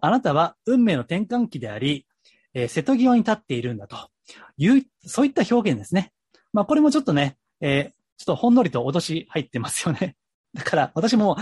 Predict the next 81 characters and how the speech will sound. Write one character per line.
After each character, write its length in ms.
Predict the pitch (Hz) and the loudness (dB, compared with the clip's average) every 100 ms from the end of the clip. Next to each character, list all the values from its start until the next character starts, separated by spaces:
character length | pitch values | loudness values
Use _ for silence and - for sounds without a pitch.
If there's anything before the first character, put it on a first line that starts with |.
| 226 151 | -2 0
慣 140 | 262 | 0
れ 60 | 202 | 0
て 120 | 127 | -2
る 60 | |
ん 40 | 110 | -2
で、 60 | |
そ 100 | 110 | -4
れ 60 | 117 | -4
ね。 240 | 127 170 - 294 | -4 -6 -8 -4
<laughs> 160 | 269 220 | -2 0
も 240 | 180 123 180 | 0 0 -6
う 320 | 202 196 165 165 | -10 -10 -8 -4
二 100 | 190 | 0
十 140 | 294 | 2
代 100 | 143 | 0
後 160 | 180 185 | -2 -2
半 140 | 185 | -2
で 60 | 185 | -2
し 60 | |
た 120 | 139 | -6
け 60 | 117 | -4
ど、 220 | 127 113 - | -2 -2 -4
す 140 | 262 | -2
で 100 | 277 | 0
に 120 | 139 | 0
そ 120 | - | -2
う 40 | 185 | -6
い 40 | |
っ 20 | |
た 140 | 185 190 | -4 -4
の 100 | 135 | -2
は 240 | 113 113 - 175 | -4 -6 -12 -4
話 300 | 185 190 - | -2 0 -2
聞 120 | 214 | -4
い 40 | |
て 100 | 220 | -2
た 120 | 185 104 | -2 -2
ん 60 | |
で、 220 | 117 113 - - - | -2 -4 -6 -20 -8
あ 320 | 151 175 160 | 0 2 2
あ、 20 | - - - | -2 -20 -10
そ 200 | - 196 | 0 0
う 60 | 185 | 0
き 60 | |
た 100 | 185 | -2
か、 220 | 151 127 | 2 0
な 160 | 117 151 | 2 0
る 60 | 175 | 2
ほ 60 | |
ど 80 | 180 | 2
な 160 | 175 180 | 2 0
と、 220 | 107 95 _ _ | -4 -14 _ _
そ 240 | - 175 | -6 -4
う 20 | |
い 40 | 208 | -2
っ 20 | |
た 100 | 220 | -2
手 100 | 220 | -2
口 200 | 185 135 | -2 -4
来 100 | 160 | -4
る 60 | 143 | -4
の 100 | 117 | -4
か 100 | 110 | -6
と 240 | 110 101 _ - | -8 -10 _ -6
い 80 | 143 | -4
う 40 | |
こ 80 | 135 | -4
と 80 | 117 | -2
ね。 220 | 135 - _ - _ - | -2 -4 _ -20 _ 0
う 100 | 196 | 2
ん。 160 | 104 - _ _ _ _ _ - | 0 -6 _ _ _ _ _ -2
ま 140 | 214 | 0
あ、 80 | 190 - 165 | 0 -2 -8
脱 140 | 147 160 | -4 0
線 160 | 277 | 2
し 100 | 269 | 2
ま 80 | 339 | 0
す 60 | - | 0
け 100 | 131 | -2
ど 80 | |
も、 320 | 120 131 113 | 0 0 -2